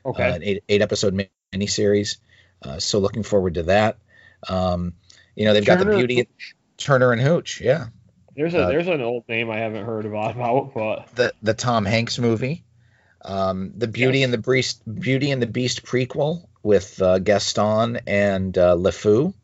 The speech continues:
Speaker 2: uh,
Speaker 1: Okay.
Speaker 2: a live action show that, uh, that is all about how they met and their adventures prior to Beauty and the Beast. Uh, so that would be cool. Um, looks like Mister Disney, John Stamos himself,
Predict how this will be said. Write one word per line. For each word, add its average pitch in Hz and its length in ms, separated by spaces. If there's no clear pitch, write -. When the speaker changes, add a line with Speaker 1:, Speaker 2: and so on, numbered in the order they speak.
Speaker 2:
uh, 87 180
Speaker 1:
Okay. 85 80
Speaker 2:
a - 20
live 92 300
action 98 320
show 104 380
that, 95 360
uh, 90 200
that 92 340
is 95 160
all 104 160
about 98 220
how 101 140
they 92 120
met 101 360
and 90 280
their 87 200
adventures 95 480
prior 107 500
to - 120
Beauty 95 340
and 85 120
the 85 40
Beast. 90 460
Uh, 80 200
so 90 180
that 82 140
would 90 120
be 87 100
cool. - 440
Um, 85 400
looks 113 160
like 113 120
Mister 117 280
Disney, 110 460
John 104 280
Stamos 110 500
himself, 98 640